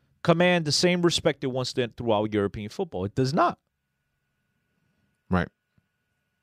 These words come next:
Speaker 2: No, I, I agree with you. Uh, there's definitely, there's,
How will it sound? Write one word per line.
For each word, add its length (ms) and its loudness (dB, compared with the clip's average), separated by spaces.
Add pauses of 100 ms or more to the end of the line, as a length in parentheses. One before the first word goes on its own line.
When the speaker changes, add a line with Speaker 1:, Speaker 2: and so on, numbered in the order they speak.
(200)
Speaker 2:
No, 260 4
I, 120 4
I 160 2
agree 240 4
with 160 2
you. 120 -4 (640)
Uh, 240 6
there's 260 6
definitely, 440 4
there's, 500 6